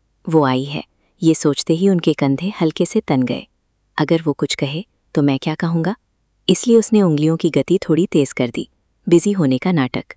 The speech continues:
खुद को और उसे, दोनों को यकीन दिलाने के लिए। शामली ने गला साफ किया, बहुत हल्के से। "वो," आवाज निकली और वहीं अटक गई।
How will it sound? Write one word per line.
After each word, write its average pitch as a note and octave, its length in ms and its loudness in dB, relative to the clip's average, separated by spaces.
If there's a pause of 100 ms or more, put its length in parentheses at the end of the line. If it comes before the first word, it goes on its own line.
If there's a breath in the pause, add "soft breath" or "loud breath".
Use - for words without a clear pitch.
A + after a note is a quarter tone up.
(240)
खुद - 220 0
को F#3 280 -2 (100)
और F3 220 0
उसे, D#3+ 280 -2 (180)
दोनों F#3 260 6
को A#3+ 100 2
यकीन D3+ 380 2
दिलाने A2+ 340 0
के - 140 -6
लिए। G2 200 -8 (540)
शामली G3 380 2
ने A3+ 120 4
गला C3+ 220 0
साफ B2+ 280 -4
किया, - 240 -8 (360)
बहुत F#3+ 360 -2
हल्के A#2+ 240 -4
से। - 200 -6 (480)
"वो," G3 360 4 (540)
आवाज D3+ 400 0
निकली E3 340 -4 (260)
और G3 180 2
वहीं D#3+ 240 0
अटक A#2+ 260 -4
गई। - 180 -6